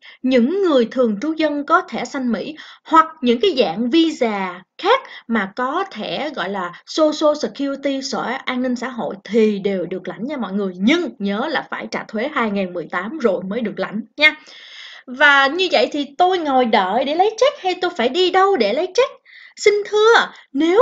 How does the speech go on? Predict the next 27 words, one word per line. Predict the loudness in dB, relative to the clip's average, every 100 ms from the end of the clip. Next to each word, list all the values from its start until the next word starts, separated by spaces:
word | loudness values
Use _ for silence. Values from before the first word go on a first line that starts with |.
| 4 4
mình | 2 0
khai | 0 -2 -2
thuế | 0 2 4 2 0 _
nha, | 0 0
mình | 2 0 -2
khai | -4 -4
thuế | -4 -4
hai | -4 -4
nghìn | -4 -2
mười | -4 -4
tám | -4 -4 -4 -6 -16 -18 -6
mà | -2 0 0 0 -4 -8 -6
cái | 0
tiền | 0 0
thuế | -2 0 0 0
của | 0
mình | 0 0 0
được | -2 -2 _ _ _ 0
trả | 2
cho | 2 0 0
chính | 0 0
phủ | 0 0 -4 2
hoặc | 2 2
là | -2
mình | 0 0
nhận | 0 -2
được | -4